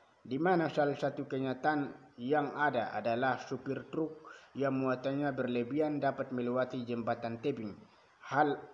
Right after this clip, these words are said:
semacam itu dapat terjadi dikarenakan pihak supir atau pengusaha melakukan suap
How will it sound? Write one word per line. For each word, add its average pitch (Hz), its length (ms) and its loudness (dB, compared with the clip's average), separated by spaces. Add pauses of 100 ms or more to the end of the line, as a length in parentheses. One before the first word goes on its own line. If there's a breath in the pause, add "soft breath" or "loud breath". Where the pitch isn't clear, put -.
(160)
semacam 139 500 -2
itu 147 280 -4 (120)
dapat 120 360 0
terjadi 131 440 0
dikarenakan 131 880 0
pihak 127 240 -4
supir 131 400 -4
atau 127 240 0
pengusaha 117 760 -4 (280 loud breath)
melakukan 143 560 2
suap - 480 6